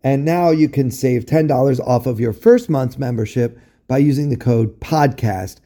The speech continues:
at checkout. Visit tournament poker edge dot com. All right, so let's move to a different table. Same day, same blind levels, but we're moving to a different table. Uh, this table features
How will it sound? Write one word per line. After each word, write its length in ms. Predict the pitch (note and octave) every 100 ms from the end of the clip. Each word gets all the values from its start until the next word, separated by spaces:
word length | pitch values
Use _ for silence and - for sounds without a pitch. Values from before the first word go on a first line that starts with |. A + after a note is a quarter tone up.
| _ _ -
at 220 | B2 B2+
checkout. 580 | - C#3+ B2+ A2 E2+ -
Visit 440 | A2+ C#3 A#2+ B2+ - _ _ _
tournament 460 | - F#3+ E3+ C#3 -
poker 280 | F3 D#3 C#3+
edge 360 | B2 A2 F#2+
dot 260 | C3 A2+ G#2+
com. 380 | A#2+ G2+ F2 A#2+ _ _ _ -
All 100 | D#3
right, 220 | C#3 A2+
so 100 | F3+
let's 220 | F#3+ G#3
move 180 | B3+ A#3+
to 120 | A#3
a 40 |
different 340 | D#3+ D#3 D#3 C3
table. 320 | C#3 B2+ A#2+
Same 360 | A#2 F#3+ G3+ F3
day, 520 | C#3+ C3+ C3+ C3+ C3 _ _
same 320 | - D3+ D#3
blind 340 | C#3 C#3 C3
levels, 280 | A#2+ G2+ G#2+
but 140 | C3
we're 100 | B2
moving 380 | B2+ C#3+ C#3 C3+
to 380 | - B2+ A#2 A2+ - _ _
a 160 | A2+ A2+
different 560 | - E3 - B2+ A#2
table. 540 | - C3+ C3 A2+ G#2 G#2
Uh, 300 | - A2 G#2 - _ _ _ _ _ _ _
this 200 | E3+ F#3
table 440 | - E3+ D3+ C#3+ C3+
features 840 | - C#3 B2+ C3 A#2+ A2+ A#2 -